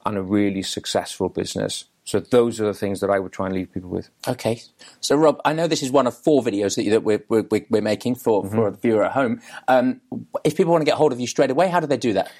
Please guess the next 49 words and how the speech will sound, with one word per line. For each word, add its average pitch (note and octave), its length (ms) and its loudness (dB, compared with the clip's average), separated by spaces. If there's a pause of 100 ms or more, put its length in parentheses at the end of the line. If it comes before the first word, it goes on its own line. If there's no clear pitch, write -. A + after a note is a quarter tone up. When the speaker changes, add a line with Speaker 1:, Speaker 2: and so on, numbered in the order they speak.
Speaker 1:
Yep. D3 280 4
Well, C#3 380 4
um, B2 220 2
we C3 140 2
can B2+ 280 2
either C3 200 2
check B2 240 0
our A#2+ 80 4
website A#2+ 400 0
out, A#2+ 240 -2
w A#2 240 2
w - 0 -
w A2 300 0
business G#2+ 380 -4
loan A2 200 0
services G#2+ 600 0
dot - 200 -2 (100)
co A#2+ 240 2
dot A2+ 140 -2
u G#2+ 100 -2
k. D#3+ 460 2
Speaker 2:
Yeah. C3 200 2
Speaker 1:
Um, A2+ 420 0 (120)
there's G2+ 160 -2
all A2+ 160 4
the A2+ 80 4
information A2 560 0
about G2+ 280 2
the - 60 -12
service A2+ 320 0
we A#2+ 60 -2
provide G2+ 560 -2
and F#2+ 100 -6
the F2+ 60 -8
team G#2 280 0
that - 100 -2
we've G2+ 160 -2
got. G#2+ 260 4 (260)
Um, A#2 160 0
or C#3 120 4
just A#2+ 160 -6
drop A2 200 2
us, G2+ 220 -4
um, G2 460 2
an G2 120 -2
email G2 300 0
at - 140 0
info G2+ 360 0
at G2 200 -4